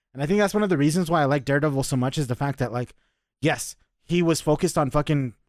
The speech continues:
trying to get shit done, but then you would see their everyday lives,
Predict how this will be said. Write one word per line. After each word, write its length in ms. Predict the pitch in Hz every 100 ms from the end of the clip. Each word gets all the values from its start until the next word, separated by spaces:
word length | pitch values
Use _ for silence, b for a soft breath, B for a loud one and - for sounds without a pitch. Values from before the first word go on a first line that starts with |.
| _ _ -
trying 100 | 147
to 60 | 143
get 240 | 139 -
shit 240 | - 143
done, 320 | - 127 160 190 _ _
but 160 | 143
then 180 | 160 147
you 80 | 147
would 140 | 151
see 160 | - 170
their 160 | 139 123
everyday 380 | 135 139 143
lives, 420 | 127 123 127 110